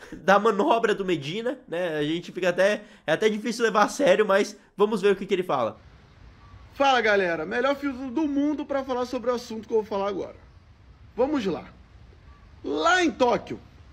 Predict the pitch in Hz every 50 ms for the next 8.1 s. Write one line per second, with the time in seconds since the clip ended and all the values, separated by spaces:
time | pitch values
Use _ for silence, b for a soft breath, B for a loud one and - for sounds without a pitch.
0 | - - - - - - - - - - - - - - - - - - - -
1 | - 190 185 175 208 220 202 165 180 180 185 175 - - - - - 160 147 170
2 | 175 175 165 170 160 160 165 165 170 151 143 160 175 190 214 226 220 208 190 -
3 | - 185 165 165 175 180 175 180 170 156 151 - - - 139 139 131 147 139 127
4 | 123 123 139 131 - 127 117 117 123 120 135 151 185 196 185 151 165 196 208 220
5 | 226 - 196 214 220 220 185 185 202 208 208 220 208 190 202 214 226 247 220 196
6 | 180 185 190 196 220 202 - - 226 226 214 190 175 175 180 185 B B B B
7 | B B B B B B B - 170 175 175 165 175 175 170 196 202 180 147 120
8 | 101